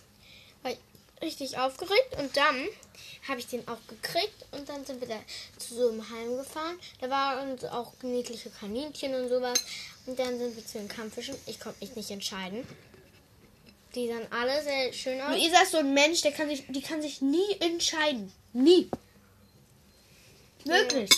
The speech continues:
Speaker 1: Und
Speaker 2: Nie.
Speaker 1: dann haben, ähm, Mama und Papa sich halt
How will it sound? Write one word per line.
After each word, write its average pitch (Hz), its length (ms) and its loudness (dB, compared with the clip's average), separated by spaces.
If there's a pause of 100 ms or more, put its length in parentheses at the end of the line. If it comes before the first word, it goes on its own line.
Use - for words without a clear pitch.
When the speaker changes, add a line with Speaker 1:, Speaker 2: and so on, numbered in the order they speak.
(280)
Speaker 1:
Und 262 160 2
Speaker 2:
Nie. 359 100 12
Speaker 1:
dann 302 260 4
haben, 285 300 0 (400)
ähm, 254 320 -4
Mama 254 320 -6
und 240 100 -8
Papa 254 300 -8
sich 247 240 -10
halt 294 320 -6